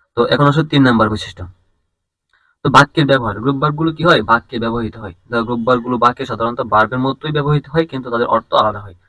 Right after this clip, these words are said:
কথা ঘুরিয়ে গেলে সেমই। আমরা জানি গ্রুপ ভার্বগুলো কোথায় বসে? গ্রুপ ভার্বগুলো একটা ইংরেজি বাক্যে বসে, কিন্তু বাক্যে বসার পরে, ধরো বাক্যে বসছে, বসার পরে ভার্বের জায়গায় বসছে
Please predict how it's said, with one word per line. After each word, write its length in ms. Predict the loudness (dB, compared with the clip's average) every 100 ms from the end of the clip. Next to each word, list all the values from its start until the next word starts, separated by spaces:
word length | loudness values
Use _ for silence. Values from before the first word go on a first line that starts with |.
| _ _ -8
কথা 200 | -4 -4
ঘুরিয়ে 280 | -4 -4 -4
গেলে 200 | -4 -6
সেমই। 360 | -4 -4 -4 -8 -14
আমরা 160 | -8
জানি 180 | -6 -4
গ্রুপ 180 | -4 -4
ভার্বগুলো 320 | -4 -6 -6
কোথায় 260 | -8 -4 -2
বসে? 200 | -2 -6 -12 _ _ _
গ্রুপ 160 | -6 -2
ভার্বগুলো 420 | -2 -2 -4 -6 -8
একটা 180 | -10 -4
ইংরেজি 240 | -4 -4
বাক্যে 320 | -4 -4 -2
বসে, 240 | -2 -2 -6
কিন্তু 320 | -16 -8 -2
বাক্যে 240 | -2 0
বসার 240 | 0 0 0
পরে, 300 | 2 2 2 -4 -20 -20 -8
ধরো 280 | -2 4 4
বাক্যে 260 | 2 -4 0
বসছে, 380 | -2 0 -4 0
বসার 300 | -2 -2 0
পরে 320 | 4 4 2 _ _ _ _ _ 2
ভার্বের 320 | 6 6 8
জায়গায় 240 | 8 6
বসছে 400 | 4 2 -2 -10